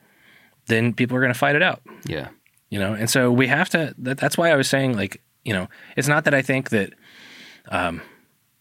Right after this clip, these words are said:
Speaker 1: like, the Trumpist or Trumpism, any of that stuff, like, that stuff is so,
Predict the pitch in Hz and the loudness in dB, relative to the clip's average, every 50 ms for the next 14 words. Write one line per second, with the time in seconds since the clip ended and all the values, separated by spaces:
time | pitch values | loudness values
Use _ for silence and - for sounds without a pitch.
0 | _ _ _ _ _ _ _ - - - _ _ _ _ _ _ _ _ _ _ | _ _ _ _ _ _ _ -20 -20 -20 _ _ _ _ _ _ _ _ _ _
1 | _ _ _ _ _ - 113 98 - - - - _ _ _ _ _ - 113 104 | _ _ _ _ _ -6 -6 -6 -6 -8 -18 -20 _ _ _ _ _ -14 -8 -4
2 | 104 107 101 98 92 - - - 123 110 110 - 113 104 98 - - - - - | 0 0 0 0 -2 -2 -2 0 0 0 0 2 0 0 0 0 -4 -6 -8 -8
3 | - - - 104 101 - 110 107 104 - 98 92 98 95 92 92 92 92 98 98 | -8 -4 -4 -2 -2 0 -2 -2 0 0 -2 0 0 -2 -2 -2 -2 -2 -2 -2
4 | 95 98 101 101 - - 95 90 90 - - 85 85 - - _ _ _ _ _ | -2 -2 -4 -4 -4 -4 -4 -4 -4 -4 -8 -10 -10 -10 -14 _ _ _ _ _
5 | _ _ _ _ _ _ _ _ _ _ _ - 110 104 104 123 127 131 131 - | _ _ _ _ _ _ _ _ _ _ _ -12 -10 -4 0 2 2 2 2 0
6 | - - 151 135 - 131 - - - - 127 117 123 123 120 117 123 117 | 0 2 2 2 0 -2 -2 -2 -2 0 2 2 2 4 4 4 2 2